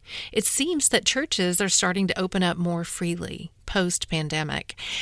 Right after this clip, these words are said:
and believers are able to come together in worship. Hebrews ten twenty-five is an exhortation for us, especially now. It says, "Let us not neglect meeting together."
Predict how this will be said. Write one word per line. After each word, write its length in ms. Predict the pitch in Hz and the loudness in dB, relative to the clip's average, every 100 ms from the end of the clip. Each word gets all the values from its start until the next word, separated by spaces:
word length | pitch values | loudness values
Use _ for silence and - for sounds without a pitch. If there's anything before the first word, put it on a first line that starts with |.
| - 214 | -2 2
and 160 | 208 | 4
believers 680 | 208 202 226 240 254 254 254 | 4 2 2 0 0 0 0
are 100 | 214 | 0
able 260 | 190 196 208 | 0 0 0
to 100 | 185 | -2
come 280 | - 196 196 | -2 0 0
together 500 | 226 185 170 165 165 | -2 0 0 0 -2
in 240 | - 170 | 0 0
worship. 560 | 151 156 - - - - - - _ - - - - - | 0 -2 -2 -4 -10 -16 -20 -20 _ -20 -16 -12 -12 -4
Hebrews 460 | 240 196 214 208 - | 0 4 4 4 4
ten 240 | 220 208 | 4 4
twenty-five 720 | 202 196 196 - 214 226 202 | 2 2 0 0 2 2 2
is 140 | 190 196 | 2 2
an 140 | 185 | 0
exhortation 760 | 196 - 202 - 196 208 - 160 | -2 -2 -2 0 0 2 2 0
for 240 | - 170 | -4 -4
us, 300 | - - - - | -4 0 -2 0
especially 760 | 185 - 226 226 - 247 262 247 | -2 -2 0 0 0 0 -2 0
now. 580 | 214 202 202 - - - - - - - - | 2 0 -2 -6 -10 -18 -20 -16 -12 -10 0
It 180 | 220 | 2
says, 480 | - - 196 180 175 - - - | 6 4 4 2 0 -2 -12 -6
"Let 280 | 214 220 254 | -2 0 0
us 220 | 269 - | 0 2
not 360 | 208 208 220 | 2 2 0
neglect 680 | 208 185 190 185 170 - - | -2 -2 0 2 0 -2 -2
meeting 600 | 180 180 196 208 202 202 | 2 4 4 2 0 0
together." 680 | 190 180 - 156 - - 165 | 0 -2 -2 -6 -6 -10 -12